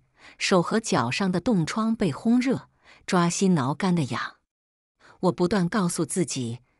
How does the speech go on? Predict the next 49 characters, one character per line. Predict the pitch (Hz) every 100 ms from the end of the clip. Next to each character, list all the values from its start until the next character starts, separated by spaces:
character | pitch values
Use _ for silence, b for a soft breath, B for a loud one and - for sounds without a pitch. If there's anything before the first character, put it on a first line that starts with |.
| -
，“宋 | - 220
朝 | 160 151 208
朝， | - 120 117 160 _ _ B B -
你 | 214 196
一 | 247
定 | 330 262
要 | 208
保 | - 131 117
持 | - 156
清 | - 240 247
醒 | - 110
啊。” | 107 - _ _ _ _ _ _ _
成 | - 175 214
绩 | 240 208
单 | 226 233
一 | 262 208
周 | 277 269
后 | - 175
才 | - - 113
出， | - 160 156 _ _ _ _ _ _ _
跟 | 226 220
张 | 233 220
协 | 220 160 147
和 | 160 160
室 | 160 -
友 | 160 123
告 | 220 180
别， | 131 131 123 139 _ _ _ _
我 | 170
坐 | 160 180
车 | 151 190
回 | 175 147 135
村。 | - 196 202 _ _ _ _ _ _ _
老 | 202 175 165
旧 | 226
的 | 180 156
七 | - 202
座 | 185 143
金 | 175 175
杯， | 190 190 b b b b
满 | - 180 147
当 | 185 185
当 | 202 202
塞 | 190 202
着 | 185 151
十 | - 185
四 | 175 285
个 | 175 120
人， | 113 110